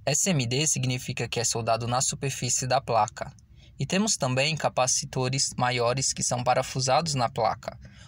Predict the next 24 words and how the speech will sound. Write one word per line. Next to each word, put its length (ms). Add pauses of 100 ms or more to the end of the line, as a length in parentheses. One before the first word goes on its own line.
(120)
ou 140
seja, 440
nem 260
S 180
M 160
D 280 (120)
e 80
nem 120
P 160
T 140
H. 320 (720)
Primeiro, 480
precisamos 480
saber 340
algumas 320
classificações 720
importantes 600
dos 160
capacitores. 960 (320)
Eles 240
podem 320
ser 240
sem 260
polarização 880